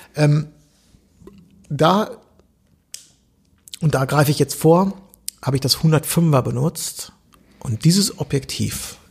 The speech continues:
muss ich mal ganz ehrlich sagen, ich ärgere mich, dass ich das nicht schon länger habe. Das ist, auf eine gewisse Art und Weise ist das langweilig und, äh, aber wenn Tele, ne, dann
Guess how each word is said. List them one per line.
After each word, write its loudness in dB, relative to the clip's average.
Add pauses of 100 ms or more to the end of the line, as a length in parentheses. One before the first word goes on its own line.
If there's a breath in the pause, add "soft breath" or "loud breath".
(160)
muss 2
ich -6
mal 2
ganz 2
ehrlich -4
sagen, 2
ich -8
ärgere 2
mich, -2
dass -4
ich -6
das -2
nicht 0
schon 0
länger 0
habe. -2 (760 loud breath)
Das 0
ist, 2 (160)
auf 0
eine 6
gewisse 2
Art -2
und 0
Weise 0
ist -4
das -4
langweilig -2 (840 loud breath)
und, 2 (440)
äh, 4
aber 2
wenn 4 (240)
Tele, -2 (840 soft breath)
ne, 0 (720)
dann -2